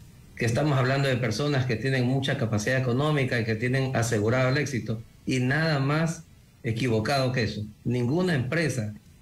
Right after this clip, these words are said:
sea ecuatoriana o sea del, del exterior, tiene asegurado su éxito. Y más bien todos deseamos que sean exitosas y que crezcan justamente para crear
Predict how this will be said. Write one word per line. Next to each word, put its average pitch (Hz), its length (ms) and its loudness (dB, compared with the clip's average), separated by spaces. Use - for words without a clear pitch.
sea 139 220 -2
ecuatoriana 131 520 0
o 123 60 0
sea 139 180 0
del, 131 180 0
del 113 180 2
exterior, 120 480 0
tiene 139 220 0
asegurado 120 540 2
su - 140 0
éxito. 120 400 -2
Y 147 120 0
más 131 220 2
bien 180 320 0
todos 190 300 2
deseamos 180 560 0
que 131 100 -2
sean 165 260 0
exitosas 165 600 0
y - 20 -6
que - 140 -2
crezcan 180 460 -2
justamente 156 760 0
para 120 260 0
crear 123 600 0